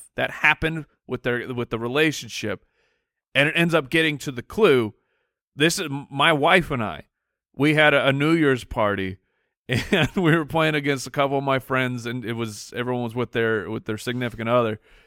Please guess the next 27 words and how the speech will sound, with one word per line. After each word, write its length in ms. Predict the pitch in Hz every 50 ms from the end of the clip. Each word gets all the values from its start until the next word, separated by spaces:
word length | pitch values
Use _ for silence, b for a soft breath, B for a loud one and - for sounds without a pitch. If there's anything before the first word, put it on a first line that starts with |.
| b b b _ -
and 160 | 120 120 123
we 200 | 135 165 170 160
just 560 | 131 110 117 123 123 - 262 185 - - _ _ _ _ _ _ _ _ _
wiped 600 | - 107 110 123 147 160 165 165 165 - - -
the 100 | 131 131
floor 600 | 113 - - - 147 151 151 143 139 135 123 - - _
<laughs> 100 | _ _
with 260 | - 135 139 139 117 120 - -
everybody. 880 | 135 143 147 151 139 123 104 117 110 110 98 95 113 107 107 98 101 104
We 160 | 110 120 131
were 180 | 139 139 139 143
in 180 | 147 147 143
such 320 | 127 - - 190 175 175 -
a 60 | 170
mind 360 | 151 143 143 147 147 143 139
melt. 200 | 139 139 147 147
It 100 | 156 165
would 160 | 170 170 156
be 320 | 135 165 165 151 143 120 b b b b b b _
the 100 | - 156
most 400 | 156 160 170 175 175 165 151 -
ridiculous 680 | 156 151 143 123 - 156 156 143 - 156 147 139 117 -
thing 160 | 147 139 135
where 120 | 135 131
you're 80 | 135 131
like, 200 | 127 120 113 95 _ _ _ _ _ _ _ _ _ _ _ _ _ _ _ _ _ _ 117 120
"Green, 580 | 123 139 165 202 220 226 233 226 220 214 180